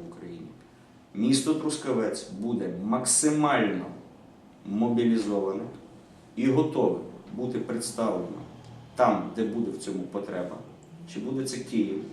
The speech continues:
чи буде це Донецьк, чи куди вирішить штаб національного опору, буде максимально представлено і не сотнями трускавчан, а в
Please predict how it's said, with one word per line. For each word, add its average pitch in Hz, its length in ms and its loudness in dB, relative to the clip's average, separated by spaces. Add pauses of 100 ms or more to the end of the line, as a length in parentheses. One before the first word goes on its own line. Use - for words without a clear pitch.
чи 104 60 -2
буде 127 280 0
це 147 120 -2
Донецьк, 123 500 0 (420)
чи - 80 -8 (480)
куди 131 260 4
вирішить 107 540 4
штаб - 300 -4
національного 95 540 -4 (180)
опору, - 300 -10 (640)
буде 117 140 6
максимально 120 760 2 (120)
представлено - 600 6 (680)
і 117 100 0
не 120 160 0
сотнями 120 720 2 (120)
трускавчан, 135 600 -6 (720)
а 92 160 -4
в 87 140 -8